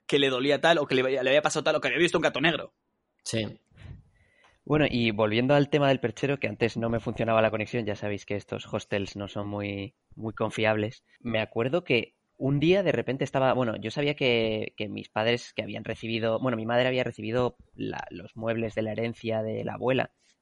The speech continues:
Speaker 3: justo en esos días. Y de repente estaba yo tomándome una Coca-Cola viendo una serie con mis padres, una película, y me acuerdo de ver la Coca-Cola que empezó a rotar sobre su propio eje y a moverse encima de la mesa.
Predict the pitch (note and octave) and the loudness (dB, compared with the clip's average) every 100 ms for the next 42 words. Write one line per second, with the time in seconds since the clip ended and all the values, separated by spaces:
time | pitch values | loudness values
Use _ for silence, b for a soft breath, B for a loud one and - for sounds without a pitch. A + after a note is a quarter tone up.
0 | _ _ B2+ A2+ - G#2+ - A2 A2+ A2 | _ _ -8 -6 -2 -4 -4 -6 -6 -6
1 | A2 - _ A#2 - A#2+ - C3 A2 A2 | -10 -14 _ -4 -2 -6 -2 0 0 -2
2 | b b b _ C3 A#2 A2+ A#2 C3 E3 | b b b _ 0 2 0 -2 -4 -2
3 | E3+ F3 F#3+ D#3+ A#2 A2+ B2 C#3 C#3 C#3 | -2 0 -2 0 -2 0 0 0 0 0
4 | C#3+ C#3+ C#3 C#3 C#3 C3+ B2+ D3 C#3 C3+ | -2 -2 -2 -2 -2 -2 -2 0 2 2
5 | C3 C3 C3+ C3 C3 C3 B2+ B2+ B2 B2 | 0 -2 -2 -2 -2 -2 -2 -2 -2 -4
6 | B2+ - C3+ C3+ C3 - D#3+ E3+ - B2+ | -6 -4 -2 -2 -4 -2 -4 -4 -8 -6
7 | C3 - C#3 G#3+ _ _ _ _ C3+ B2 | -6 -4 -6 -8 _ _ _ _ -2 0
8 | G#2+ - B2 D#3 E3+ A2+ A#2+ A2 A2 - | 0 -2 -4 -2 -2 0 0 -2 -4 -6
9 | G#2+ C3+ A2+ G#2+ G#2 G#2+ B2 B2+ C#3 C3+ | -2 0 0 0 -4 -2 0 2 0 0
10 | B2+ G2+ - A2 G#2+ A2 A#2+ C3 C#3 C#3+ | -2 -2 -6 -4 -4 -4 -4 0 -2 -2
11 | G3 - A#2 A2+ A2+ A#2 A#2+ A2 A#2 A2+ | -6 0 2 2 0 0 -4 -4 -2 0
12 | A2 G#2+ - - | 0 -4 -10 -18